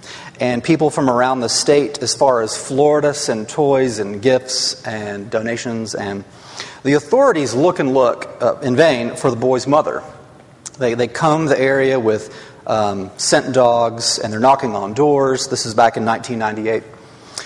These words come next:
So twenty years later, Melanian, who discovered the baby, she drives Whitaker to the hiking trail. Whitaker's the, was the baby's name.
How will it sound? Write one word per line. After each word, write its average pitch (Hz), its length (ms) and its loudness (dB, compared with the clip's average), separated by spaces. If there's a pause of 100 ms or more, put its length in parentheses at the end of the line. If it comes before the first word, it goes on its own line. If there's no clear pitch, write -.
(160)
So - 120 -2
twenty 240 380 2
years 170 260 4
later, 135 400 4
Melanian, 120 600 2
who 117 100 -6
discovered 113 560 -2
the 107 60 -4
baby, 107 340 0
she - 180 -2
drives 131 720 4 (100)
Whitaker 113 640 0 (500)
to - 80 -4
the 117 100 6
hiking 139 440 2
trail. 110 260 2
Whitaker's 120 480 -2
the, 107 240 -2
was 117 160 -10
the 104 80 -10
baby's 104 360 -2
name. 104 380 -6